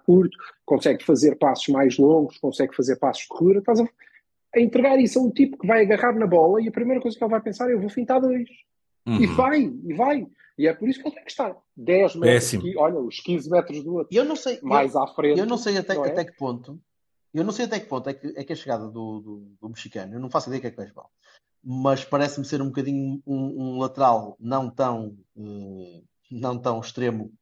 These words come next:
Speaker 3: ala, eh, como o João Mário, e parece-me ser um
Speaker 2: Aham.
Speaker 3: gajo,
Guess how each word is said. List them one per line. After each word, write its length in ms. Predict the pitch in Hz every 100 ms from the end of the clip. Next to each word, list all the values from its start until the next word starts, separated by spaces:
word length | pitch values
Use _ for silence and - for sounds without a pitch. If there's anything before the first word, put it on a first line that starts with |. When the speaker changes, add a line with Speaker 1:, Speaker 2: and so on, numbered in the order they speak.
| _
Speaker 3:
ala, 440 | 110 117 107 104 - _ _ _
eh, 160 | 123 104
como 180 | 113 113
o 20 |
João 160 | 113
Mário, 300 | 104 98 107 _ _ -
e 40 |
parece-me 300 | 110 120 120
ser 60 | 117
um 40 | 113
Speaker 2:
Aham. 80 |
Speaker 3:
gajo, 300 | 113 98 123